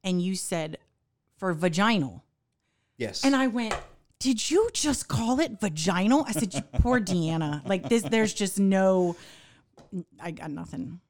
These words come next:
Speaker 2: So, uh, I, I guess we have to say what I Googled because I, I was very confused by this whole thing. I had no idea that what you eat has anything to do with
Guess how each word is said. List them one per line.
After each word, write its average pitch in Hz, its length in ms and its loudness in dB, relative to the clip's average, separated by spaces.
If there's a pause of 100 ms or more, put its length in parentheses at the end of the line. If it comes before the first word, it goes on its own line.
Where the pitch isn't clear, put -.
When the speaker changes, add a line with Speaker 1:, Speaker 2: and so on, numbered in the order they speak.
Speaker 2:
So, 131 360 -4
uh, - 60 -18 (340)
I, 131 120 -6 (120)
I 117 60 -12
guess 120 180 -6
we 120 100 -6
have 120 120 -6
to - 80 -8
say 110 140 -4
what 101 200 -6
I 90 120 -8
Googled 87 460 -16
because 92 440 -12 (1500)
I, 120 220 -4 (180)
I 131 80 -4
was 123 260 -4
very 147 340 2
confused 120 560 -4
by 110 120 -6
this 95 160 -8
whole 110 180 -4
thing. 87 400 -12
I 107 80 -14
had 110 300 -6
no 113 220 -6
idea 107 340 -4
that 101 120 -10
what 107 220 -10
you 117 140 -12
eat 156 300 -6 (280)
has 98 500 -8 (300)
anything 160 420 -2
to 107 120 -8
do 135 300 -2
with 92 400 -10